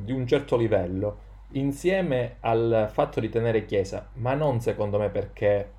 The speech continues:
mm, lo vuoi tenere perché effettivamente ne sei convinto, ma per il fatto che in questo momento i settanta milioni che tu chiedi non te li darà nessuno.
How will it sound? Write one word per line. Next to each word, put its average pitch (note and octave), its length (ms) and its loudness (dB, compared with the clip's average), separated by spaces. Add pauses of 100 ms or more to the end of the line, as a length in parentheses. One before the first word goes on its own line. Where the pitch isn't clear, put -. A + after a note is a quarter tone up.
(160)
mm, G2+ 260 -4
lo A2+ 120 2
vuoi A#2+ 160 6
tenere A#2+ 320 4
perché G#2 640 2
effettivamente G#2 920 -2
ne G#2 100 -2
sei G2+ 180 -4
convinto, G2 540 -2
ma G#2+ 100 -2
per B2 120 2
il B2 100 -2
fatto A#2+ 340 0
che G#2+ 160 2
in A#2 200 -4
questo B2 240 -2
momento G2+ 280 -2
i G#2+ 40 -2
settanta A#2+ 420 -2
milioni A2 260 -2
che G2+ 120 -6
tu G2 140 -8
chiedi F2+ 400 -8
non A2+ 120 -6
te G2+ 80 -6
li G2+ 60 -2
darà G2+ 180 0
nessuno. F#2 680 -10